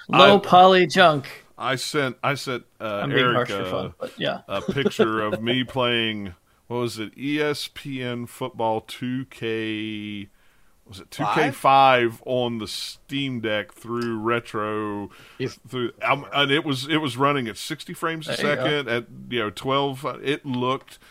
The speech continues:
Speaker 2: it looked so good. It was like, "Holy crap." <laughs> You know, it was like,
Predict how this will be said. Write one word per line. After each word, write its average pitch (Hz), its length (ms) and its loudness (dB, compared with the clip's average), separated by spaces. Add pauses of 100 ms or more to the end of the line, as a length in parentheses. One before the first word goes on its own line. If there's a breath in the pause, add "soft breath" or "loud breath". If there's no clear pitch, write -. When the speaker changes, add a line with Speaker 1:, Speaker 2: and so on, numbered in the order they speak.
(240 soft breath)
Speaker 2:
it 151 200 -4
looked - 260 0
so 170 380 4
good. 170 480 4
It 123 60 0
was 131 160 -4
like, 110 240 0 (260)
"Holy 233 280 -6
crap." 165 460 2
<laughs> 165 80 0
You 208 120 10
know, 208 140 10
it 180 120 8
was 208 180 -2
like, 180 260 2